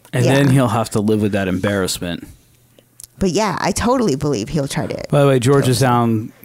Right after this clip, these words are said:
Speaker 1: His lead in Georgia is now less than twenty-five hundred votes.
Speaker 2: Oh my God.
Speaker 1: Pennsylvania's down to fifty thousand, and he's still got the same lead in
Speaker 2: And there's
Speaker 1: Nevada
Speaker 2: still, like,
Speaker 1: and
Speaker 2: half a
Speaker 1: Arizona.
Speaker 2: million votes to count, right? In Pennsylvania, the last number I saw.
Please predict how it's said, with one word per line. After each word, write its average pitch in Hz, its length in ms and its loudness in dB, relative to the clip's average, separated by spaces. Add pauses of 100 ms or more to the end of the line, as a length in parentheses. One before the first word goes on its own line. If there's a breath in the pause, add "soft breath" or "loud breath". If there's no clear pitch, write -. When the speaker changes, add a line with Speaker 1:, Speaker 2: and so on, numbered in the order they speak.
(200)
Speaker 1:
His 139 260 2
lead 139 180 6
in 123 100 4
Georgia 117 320 4
is 110 120 0
now 113 200 2
less 101 300 0
than 110 160 -2
twenty-five 104 480 -2
hundred 90 240 -4
votes. - 440 -4 (160)
Speaker 2:
Oh 85 140 -2
my 78 160 -4
God. 80 140 -4
Speaker 1:
Pennsylvania's 117 600 0
down 113 220 0
to 98 80 -2
fifty 117 320 -4
thousand, 110 640 -2 (1400 soft breath)
and 123 100 -4
he's 113 120 -2
still 135 160 0
got 123 140 -2
the - 40 -6
same 135 220 2
lead 127 180 2
in 120 360 0
Speaker 2:
And 185 120 0
there's - 140 2
Speaker 1:
Nevada - 100 2
Speaker 2:
still, - 80 2
like, - 120 2
Speaker 1:
and 220 80 0
Speaker 2:
half 208 160 0
a - 20 0
Speaker 1:
Arizona. 202 160 0
Speaker 2:
million 190 360 0
votes 165 260 0
to 160 80 -4
count, 190 480 -2
right? 156 260 -2
In 151 100 -2
Pennsylvania, 160 540 -2
the 160 140 -6
last 147 240 -4
number 147 200 -4
I 147 100 -4
saw. 151 360 -4